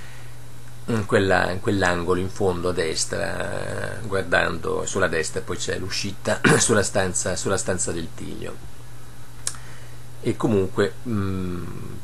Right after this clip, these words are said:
prevalentemente qui dentro, eh, il, il, ci sono un paio di scaffali piuttosto grandi con i libri di,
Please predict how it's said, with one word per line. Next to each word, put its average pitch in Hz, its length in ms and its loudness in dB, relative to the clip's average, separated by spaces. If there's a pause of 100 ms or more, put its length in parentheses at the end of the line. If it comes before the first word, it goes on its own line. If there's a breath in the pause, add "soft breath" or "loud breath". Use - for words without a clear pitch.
prevalentemente 101 1120 4
qui 113 140 0
dentro, 85 640 0
eh, 87 300 -2
il, 85 580 -4
il, 87 420 -4
ci 95 140 -4
sono 95 180 2
un 85 140 -2
paio 104 220 12
di 87 100 0
scaffali 95 420 0
piuttosto 87 440 -2
grandi 82 360 0
con 82 220 -2
i 78 60 -6
libri 80 320 -6
di, 80 220 -6